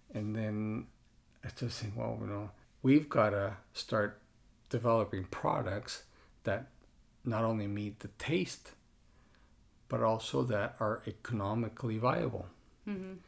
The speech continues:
Speaker 1: And when I did that cost study, we got rid of about six recipes because they weren't making, and we wanted to sell everything at per kilo the same price, and we wanted to, we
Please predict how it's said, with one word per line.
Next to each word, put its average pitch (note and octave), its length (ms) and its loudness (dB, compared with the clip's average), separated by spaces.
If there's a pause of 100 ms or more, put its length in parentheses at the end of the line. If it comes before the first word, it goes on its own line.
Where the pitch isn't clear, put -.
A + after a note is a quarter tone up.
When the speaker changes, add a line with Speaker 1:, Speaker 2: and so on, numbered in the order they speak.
(320)
Speaker 1:
And G#2+ 440 -2 (880)
when A2+ 180 2
I A2 120 2
did B2 300 2
that A2+ 260 2 (480)
cost A#2 360 4
study, B2+ 680 2 (340)
we A#2+ 140 4
got A2+ 160 6
rid A2 180 4
of A#2+ 120 4
about F#2+ 480 0 (180)
six - 380 -4
recipes A#2 600 -2 (720)
because G#2+ 500 -4
they A#2 100 0
weren't A2+ 320 2
making, A2 640 -4 (520)
and G#2+ 140 -4
we A2+ 80 0
wanted A#2 380 2
to A2+ 160 -4
sell A#2 400 0
everything C3 360 6
at G2+ 100 -2 (260)
per - 120 -4
kilo C3 360 0
the G2+ 100 -4
same A2+ 240 -2
price, B2 440 0 (600)
and A2 100 -4
we G2 60 -2
wanted G#2+ 340 -4
to, - 100 -14 (140)
we B2 260 4